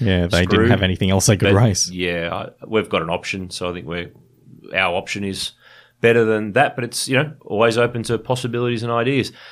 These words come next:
Speaker 2: Uh, Jake Maxwell, how do we think Bryce Fullwood will fare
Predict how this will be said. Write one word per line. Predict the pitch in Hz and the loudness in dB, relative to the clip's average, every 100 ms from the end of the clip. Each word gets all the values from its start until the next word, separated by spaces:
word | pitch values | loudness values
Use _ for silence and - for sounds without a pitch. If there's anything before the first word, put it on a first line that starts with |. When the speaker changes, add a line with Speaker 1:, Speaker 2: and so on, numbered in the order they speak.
| - | -2
Speaker 2:
Uh, | 139 | 0
Jake | 131 170 180 | 2 2 2
Maxwell, | 147 175 - 131 87 | 2 0 0 -2 -2
how | - 156 214 | 0 0 2
do | 226 | 2
we | 220 185 | 0 -2
think | 165 147 123 | -4 -6 0
Bryce | 120 151 151 | 2 2 0
Fullwood | - - 160 165 92 92 | -6 -8 -2 -2 -2 -4
will | 101 | -4
fare | 95 - 135 95 117 | -4 0 2 2 0